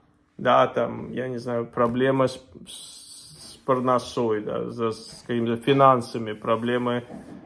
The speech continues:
в семье, проблемы любого характера, здоровье, там, любого характера, то, что на него особенно давит,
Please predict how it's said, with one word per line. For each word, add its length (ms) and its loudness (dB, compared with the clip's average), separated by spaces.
в 40 -18
семье, 540 2
проблемы 600 0
любого 360 0
характера, 520 0
здоровье, 720 2
там, 400 -10
любого 500 2
характера, 420 2
то, 140 0
что 160 -2
на 60 0
него 240 2
особенно 520 0
давит, 500 0